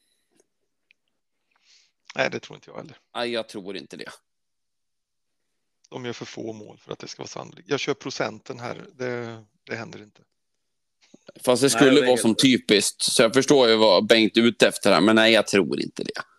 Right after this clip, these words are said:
Speaker 2: Jag tror inte
Speaker 3: Nej,
Speaker 2: det.
Speaker 3: jag
Speaker 2: Rice
Speaker 3: vet
Speaker 2: missar
Speaker 3: inte.
Speaker 2: med flit för han vill inte göra mål på oss.
Speaker 3: Nej,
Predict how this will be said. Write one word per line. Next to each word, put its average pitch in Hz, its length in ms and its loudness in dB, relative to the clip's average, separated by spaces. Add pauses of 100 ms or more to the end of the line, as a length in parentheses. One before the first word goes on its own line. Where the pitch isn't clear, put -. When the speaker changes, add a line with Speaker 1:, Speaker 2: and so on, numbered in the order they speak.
(640)
Speaker 2:
Jag - 60 -16
tror 123 120 2
inte 107 140 -2
Speaker 3:
Nej, 110 140 4
Speaker 2:
det. 131 120 0
Speaker 3:
jag 139 40 4 (100)
Speaker 2:
Rice 135 40 4
Speaker 3:
vet 131 100 -6
Speaker 2:
missar 127 220 -4
Speaker 3:
inte. 117 140 -6
Speaker 2:
med 113 180 -8
flit 113 320 -8
för 110 60 -4
han 107 100 -4
vill 110 80 -6
inte 101 160 -10
göra 104 80 -8
mål 98 200 -12
på - 100 -20
oss. - 460 -20 (2000)
Speaker 3:
Nej, 120 160 -12